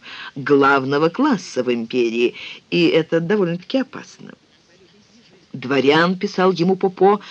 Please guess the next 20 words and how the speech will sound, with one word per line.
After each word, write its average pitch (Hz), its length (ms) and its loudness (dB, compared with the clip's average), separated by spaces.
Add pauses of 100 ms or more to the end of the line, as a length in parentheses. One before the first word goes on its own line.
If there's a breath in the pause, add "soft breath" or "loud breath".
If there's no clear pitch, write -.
(140 loud breath)
«бояться 143 540 -2
нечего. 156 540 -2 (320 loud breath)
Это 180 180 2
сословие 202 560 4
самое 208 580 0
невежественное 202 1120 2
и 123 100 -2
самое 156 400 -2
ничтожное, 147 760 -4 (240 loud breath)
наиболее 139 640 4
неразвитое 143 580 0
и 139 60 2
тупое. 143 560 2 (500 loud breath)
Если 180 460 2
же 175 160 2
в 156 40 4
этом 170 280 2
вопросе 156 460 0
кроется 147 540 4
опасность, - 760 -2